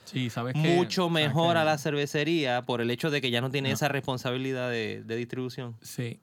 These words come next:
Speaker 1: am, cuando, cuando esto entró en efectivo, que fue en julio, eh, pues yo empecé a llenar todos esos tanques. Eh, yo estaba tirando, en vez de un tanque de, tengo tanques de diez, pues tiraba cinco barriles.
Speaker 2: Ujú.
Speaker 1: Entonces tenía cuatro tanques de cinco barriles,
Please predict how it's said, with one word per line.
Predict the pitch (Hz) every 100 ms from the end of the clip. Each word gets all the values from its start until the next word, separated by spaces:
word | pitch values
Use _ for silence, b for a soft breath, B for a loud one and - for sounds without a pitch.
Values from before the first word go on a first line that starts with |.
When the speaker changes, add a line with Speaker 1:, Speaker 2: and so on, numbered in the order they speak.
| -
Speaker 1:
am, | 117 113 110 110 107 110 139 202 160
cuando, | 120 120 117 113 110 107 107
cuando | 113 117
esto | 110 147
entró | 135 151
en | 151
efectivo, | 139 139 - 147 135 113
que | 107
fue | - 120
en | 123
julio, | 123 139 107 - b b b b _ -
eh, | 107 107 104 -
pues | - 107 104 101 - -
yo | 208 120
empecé | 120 117 127
a |
llenar | 127 120 117 117
todos | 123 123
esos | 131 123 -
tanques. | 127 127 113 107 -
Eh, | 131 110 101 104 107
yo |
estaba | 107 123 117
tirando, | 117 113 117 113 107 107
en | 107
vez | 104
de | 117 113
un | 110 110
tanque | 113 110 113
de, | 110
tengo | 107 110 113
tanques | 123 127
de | 123
diez, | 131
pues | 135 107
tiraba | 107 104 107
cinco | 110 107 120
barriles. | 123 139 123 107
Speaker 2:
Ujú. | 107 101 131 B B -
Speaker 1:
Entonces | 107 123
tenía | 110 107 117
cuatro | 110 107 113
tanques | 120 120 120
de | 110
cinco | 117 117
barriles, | 113 113 120 113